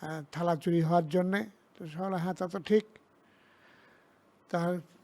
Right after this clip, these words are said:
তখন সা-, রাজা নিজেই সেই জেলে গেলেন, গিয়ে, আহ, তখন, আহ, বন্ধু মহান্তিকে, আহ, মুক্ত করলেন। মুক্ত করে তাকে,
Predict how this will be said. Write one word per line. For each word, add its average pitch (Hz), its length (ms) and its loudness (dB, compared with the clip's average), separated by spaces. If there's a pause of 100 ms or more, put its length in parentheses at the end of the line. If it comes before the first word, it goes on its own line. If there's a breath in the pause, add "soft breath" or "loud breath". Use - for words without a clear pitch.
(120)
তখন 190 260 2
সা-, 165 360 0
রাজা 175 340 4
নিজেই 185 600 6 (1300)
সেই 165 240 -2 (300)
জেলে 170 280 0
গেলেন, 185 420 0
গিয়ে, 170 480 8 (800 soft breath)
আহ, 160 180 -4
তখন, 156 520 -4 (180)
আহ, 151 360 -8
বন্ধু 165 260 -2
মহান্তিকে, 160 720 0 (1000 soft breath)
আহ, 147 300 -12 (1900)
মুক্ত 175 240 -2
করলেন। 175 460 0 (1040)
মুক্ত 170 260 -4
করে 170 300 -2
তাকে, 165 460 -4